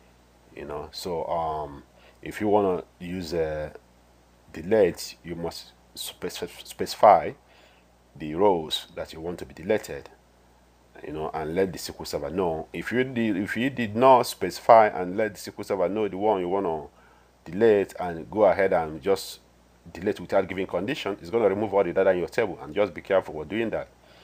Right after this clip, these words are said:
whenever you are using delete statement. But with truncate, there is nothing, no statement, no condition to be given. With the statement, you just, uh, del-, delete all the data, all the rows.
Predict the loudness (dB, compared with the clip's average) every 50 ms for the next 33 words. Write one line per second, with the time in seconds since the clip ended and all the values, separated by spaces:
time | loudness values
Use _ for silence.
0 | -20 -20 -20 -20 _ _ _ _ _ -20 -20 -18 -16 -14 -10 -8 -4 -4 0 2
1 | 2 2 2 2 -2 -4 -4 -6 -8 -8 -10 -10 -8 -8 -8 -8 -2 -2 -2 -2
2 | -2 -6 -12 -14 -14 -20 -20 -20 -20 -20 -20 -6 -2 -2 -2 -2 -4 -8 -12 -12
3 | -10 -10 -10 0 2 4 4 4 2 0 -4 -4 -4 -4 -2 0 0 -2 -2 0
4 | -2 -2 -2 -2 -4 -4 -2 -2 0 -2 0 -2 -4 -4 -2 -2 -4 -4 -4 -8
5 | _ -2 0 2 4 4 4 4 2 2 0 -2 -2 -2 -2 -2 -2 -2 -2 -2
6 | -6 -8 -8 -4 -4 -4 -2 -4 -6 -8 -12 -14 -14 -14 -12 -12 -14 -2 -2 -2
7 | 0 2 2 2 4 2 2 -2 -6 -14 -16 -20 -20 -20 -20 -20 -20 -20 -20 -20
8 | _ _ _ -20 _ -18 -8 4 8 8 8 8 8 8 8 8 8 6 4 2
9 | -2 -8 -14 -10 -10 -10 -10 -10 -12 -12 -4 2 2 2 2 2 2 2 2 2
10 | 0 0 2 4 4 4 4 0 0 -2 -2 -2 -2 -4 -6 -6 -6 -6 -8 -10
11 | -12 -14